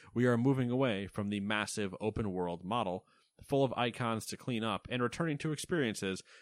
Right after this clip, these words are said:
that are content-driven and ultimately respect the player's time," end quote.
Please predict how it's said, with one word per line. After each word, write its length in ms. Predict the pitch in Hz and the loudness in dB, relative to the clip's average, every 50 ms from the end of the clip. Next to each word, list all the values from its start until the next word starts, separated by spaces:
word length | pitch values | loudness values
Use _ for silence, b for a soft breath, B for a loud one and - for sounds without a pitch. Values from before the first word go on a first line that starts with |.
| b b - | b b -2
that 100 | 110 107 | 0 0
are 80 | 101 | 0
content-driven 800 | - - - 139 131 127 - 143 120 110 113 110 98 92 90 82 | 0 0 0 0 0 0 -2 -2 -2 0 0 0 0 0 -2 -2
and 140 | 71 101 95 | -4 -6 -2
ultimately 560 | - 123 127 - 113 101 85 78 87 90 90 | 0 0 0 0 0 -6 -4 -4 -4 -6 -4
respect 540 | 90 90 - - - 135 107 - - - - - | -6 -6 -6 -4 0 2 0 0 0 -10 -10 -10
the 80 | 95 | -8
player's 380 | 87 - 95 85 78 76 80 - | -6 -4 -4 -4 -4 -4 -6 -8
time," 380 | - - 80 78 76 - - - - | -8 -8 -8 -8 -10 -14 -18 -16 -14
end 180 | 80 78 - | -14 -14 -12
quote. 260 | - - 80 - - | -8 -8 -8 -8 -8